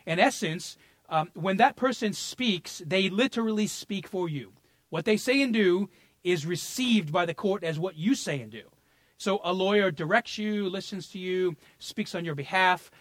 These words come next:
is for you at all times. And to a very real degree, they, they, they become a power, if you will, or they take your place in a system where you are kind of powerless. If you've ever seen,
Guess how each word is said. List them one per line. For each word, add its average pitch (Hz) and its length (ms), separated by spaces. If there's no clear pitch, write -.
is 160 240
for 190 240
you 180 160
at 165 60
all 160 120
times. 131 520
And 170 260
to 196 140
a 170 40
very 233 240
real 247 240
degree, 151 480
they, 170 320
they, 175 460
they 160 160
become 170 320
a 147 60
power, 196 520
if 135 140
you 160 100
will, 127 200
or 139 120
they 160 140
take 214 300
your 202 100
place 143 360
in 151 100
a 147 40
system 156 540
where 151 120
you 165 180
are 165 120
kind 139 280
of 139 180
powerless. 127 560
If 110 240
you've 135 40
ever 123 140
seen, 131 400